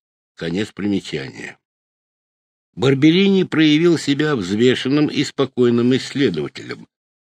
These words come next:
Поругивая русских за мотовство, Рафаэль Барберини относится к ним скорее с интересом.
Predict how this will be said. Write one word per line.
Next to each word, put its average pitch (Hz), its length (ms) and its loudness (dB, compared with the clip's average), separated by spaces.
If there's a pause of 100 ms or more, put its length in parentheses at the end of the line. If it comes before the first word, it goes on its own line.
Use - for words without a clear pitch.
(120)
Поругивая 156 640 4
русских 131 460 0
за 104 140 0
мотовство, 104 840 -2 (320)
Рафаэль 147 600 0
Барберини 147 640 0
относится 135 720 -2
к - 100 -10
ним 143 220 2
скорее 131 540 0
с - 100 -8
интересом. 139 800 -2